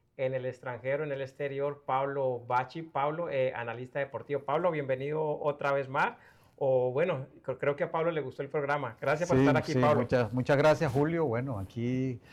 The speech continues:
Speaker 2: siguiendo con nuestra fiebre mundialista y analizando todo lo que está ocurriendo.
Speaker 1: Bueno, fiebre mundialista, pero no fiebre amarilla.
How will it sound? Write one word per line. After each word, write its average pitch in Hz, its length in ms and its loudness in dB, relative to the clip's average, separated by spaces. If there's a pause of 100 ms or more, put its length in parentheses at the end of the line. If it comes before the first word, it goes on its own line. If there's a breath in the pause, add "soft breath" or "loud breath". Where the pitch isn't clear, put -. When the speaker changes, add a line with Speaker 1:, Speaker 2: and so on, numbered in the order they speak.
(320 loud breath)
Speaker 2:
siguiendo 135 600 2
con 135 160 0
nuestra 113 300 -2
fiebre 135 300 2
mundialista 131 680 0
y 123 80 2
analizando 110 560 -6
todo 120 340 0
lo 110 140 -4
que 101 100 -12
está 104 600 -4
ocurriendo. 120 640 0
Speaker 1:
Bueno, - 120 -20
fiebre 139 260 2
mundialista, 156 680 -2
pero 135 140 -2
no 120 120 -6
fiebre 135 240 -2
amarilla. 107 460 -8